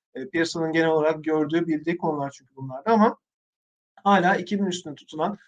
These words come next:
e, işte bilançolar geldikçe raporlarda hala hedef fiyatların yukarı yönde güncellendiği bir ortam içerisindeyiz.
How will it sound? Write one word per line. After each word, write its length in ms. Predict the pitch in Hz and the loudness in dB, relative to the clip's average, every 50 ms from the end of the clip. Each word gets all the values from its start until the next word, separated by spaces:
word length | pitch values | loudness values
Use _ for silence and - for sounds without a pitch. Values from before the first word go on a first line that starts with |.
| _ _ _ _ - | _ _ _ _ -4
e, 160 | 143 147 147 | 0 0 0
işte 200 | 147 - 180 180 | 0 0 0 2
bilançolar 520 | 196 202 202 196 196 202 220 196 190 190 185 | 4 4 6 6 4 4 2 4 4 4 4
geldikçe 640 | 190 190 180 185 185 208 208 - - 196 190 185 | 6 4 4 4 4 0 -2 0 2 2 4 4
raporlarda 680 | 180 180 180 180 190 190 185 185 185 185 185 202 190 196 | 4 2 2 2 2 2 4 4 4 4 4 2 2 4
hala 280 | 196 196 190 185 190 | 4 4 4 4 4
hedef 280 | 202 175 180 190 190 - | 2 2 2 0 0 2
fiyatların 420 | 202 180 175 175 180 185 180 180 | 2 2 2 2 0 -2 -2 -2
yukarı 260 | 175 170 175 185 180 | -2 -2 -2 0 0
yönde 240 | 185 175 175 170 165 | 0 0 0 -2 -4
güncellendiği 840 | 160 165 170 165 156 165 151 151 147 143 143 139 143 185 226 240 - _ _ _ _ _ _ _ - | -4 -4 -4 -2 0 2 2 2 2 0 -2 -2 0 0 0 0 -2 _ _ _ _ _ _ _ 2
bir 80 | 233 233 | 6 10
ortam 360 | 220 220 208 208 277 233 233 | 10 10 8 6 0 -2 -2
içerisindeyiz. 800 | 240 - 220 170 156 - - - 143 143 170 175 - - - | 0 2 4 4 4 2 0 -6 -6 -4 -4 -4 -6 -8 -14